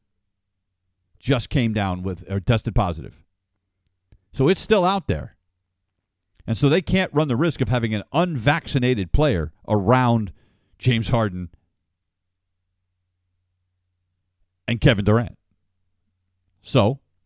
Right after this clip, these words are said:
he sits. And he just continues to prove to America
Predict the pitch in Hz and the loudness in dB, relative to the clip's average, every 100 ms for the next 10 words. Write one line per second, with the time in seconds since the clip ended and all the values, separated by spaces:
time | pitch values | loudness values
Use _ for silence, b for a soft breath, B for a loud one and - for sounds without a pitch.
0 | _ _ _ _ - 104 104 92 - _ | _ _ _ _ -8 -6 -4 -8 -12 _
1 | _ _ _ _ _ _ _ _ _ _ | _ _ _ _ _ _ _ _ _ _
2 | _ _ _ _ _ _ _ - 101 98 | _ _ _ _ _ _ _ -8 -4 -2
3 | 104 87 110 - 117 98 - 110 98 92 | -2 0 -2 -2 -4 -2 0 0 0 -2
4 | - - 98 87 80 - _ _ _ _ | -4 -6 -2 0 -2 -6 _ _ _ _
5 | _ _ _ _ - 139 147 127 - 131 | _ _ _ _ 0 4 6 4 0 0
6 | 120 117 110 90 80 | 2 2 0 0 -4